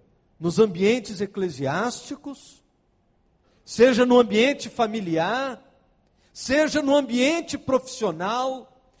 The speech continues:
aonde quer que estejamos, é preciso que estejamos comprometidos em andar na verdade, numa vida transparente.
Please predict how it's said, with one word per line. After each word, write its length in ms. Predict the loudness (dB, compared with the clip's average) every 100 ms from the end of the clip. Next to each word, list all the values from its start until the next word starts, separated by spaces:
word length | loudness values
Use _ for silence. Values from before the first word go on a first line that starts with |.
| _ 0
aonde 520 | 8 10 10 6 -4
quer 380 | 4 6 6 0
que 100 | -4
estejamos, 1200 | -4 -2 -2 -2 -2 0 -2 -6 -12 -14 -20 _ _ _ _ _ _ _ _ _ _ _ _ _ _ _ -2
é 80 | 0
preciso 600 | 2 -2 2 2 2 0
que 140 | -4
estejamos 720 | -4 -2 -2 0 0 -2 -6 -12
comprometidos 1600 | 0 8 10 10 4 2 2 2 -4 -6 -8 -6 -8 -12 -16 -20 _ _ _ _
em 80 | -2
andar 280 | 0 0 -2
na 80 | -2
verdade, 600 | -4 -6 -4 -6 -8 -18 _ _ _ _ _ _ _ _ -8
numa 220 | 2 2
vida 260 | 4 2 2
transparente. 1120 | 2 0 0 0 0 2 2 -2 -6 -16 -20